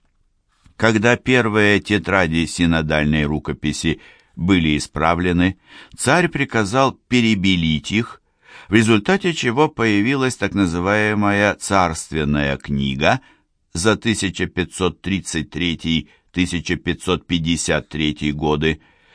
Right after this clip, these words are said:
Новый свод был передан на просмотр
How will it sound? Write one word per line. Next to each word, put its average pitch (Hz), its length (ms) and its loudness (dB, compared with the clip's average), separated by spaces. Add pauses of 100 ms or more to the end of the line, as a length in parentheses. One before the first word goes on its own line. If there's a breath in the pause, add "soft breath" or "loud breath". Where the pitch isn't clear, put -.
(240 soft breath)
Новый 165 500 6
свод 113 500 0
был 123 340 0
передан 113 720 0
на 101 160 2
просмотр 92 920 -2